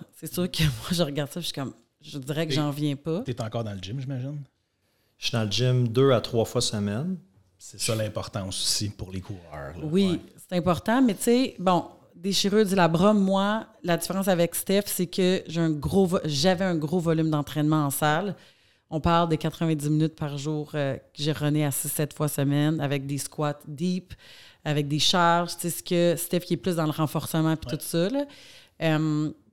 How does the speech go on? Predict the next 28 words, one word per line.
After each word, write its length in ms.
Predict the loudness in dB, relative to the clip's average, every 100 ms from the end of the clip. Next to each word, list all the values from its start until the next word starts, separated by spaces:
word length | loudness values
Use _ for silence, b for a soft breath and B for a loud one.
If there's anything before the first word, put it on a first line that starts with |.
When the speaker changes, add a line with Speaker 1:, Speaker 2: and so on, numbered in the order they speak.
| _ _ _ -8
Speaker 1:
rajoute 460 | 2 2 2 -2
ça 140 | 0 2
avec 180 | 2
la 100 | 2
course, 340 | 2 2 2 0
là, 220 | 2 2
j'ai 260 | 0 -4 -4
déchirure 380 | -4 -4 -2 -2
du 80 | 0
labrum 480 | 0 0 0 0
bursite 760 | 0 -2 -2 -2 2 2 0 -8
aussi. 500 | -8 -8 -2 0 -2 B B B B B B B B _
Qu'est-ce, 200 | -10 -8 0
est-ce 180 | 0 2
qu'il 160 | 2
y 40 | 4
a, 140 | 4
il 60 | 4
y 20 |
a 40 |
des 160 | 4 4
gens 160 | 2 2
qui 60 |
sont 120 | 0 0
vraiment 380 | 2 2 2
plus 340 | 0 0 0 2
à 120 | 0
risque ? 580 | 2 2 0 -4 -10